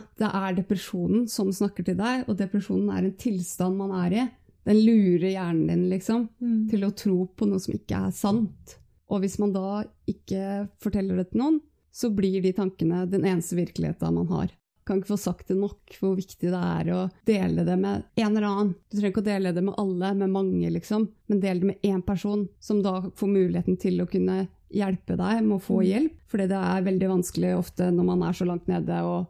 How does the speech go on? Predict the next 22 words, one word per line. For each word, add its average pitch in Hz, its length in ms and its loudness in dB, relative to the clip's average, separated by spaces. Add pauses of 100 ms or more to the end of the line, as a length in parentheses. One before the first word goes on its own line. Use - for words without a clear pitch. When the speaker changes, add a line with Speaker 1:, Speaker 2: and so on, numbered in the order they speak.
(120)
Speaker 1:
klarer 175 320 0
å 175 80 -2
skaffe - 260 -4
seg 175 240 -2
hjelp 175 200 -2
selv, 262 460 -2
i 214 120 0
tillegg 185 420 0
til 190 80 -2
at 160 60 -6
den 175 180 -2
personen 180 540 -2 (180)
da 185 220 0
kan 185 500 -2 (120)
motsi 202 500 0
de, 196 320 -2
eh, 196 280 -4 (120)
tankene 190 400 0
som 214 120 0
man 220 120 2
har 233 240 -2
da. 233 100 0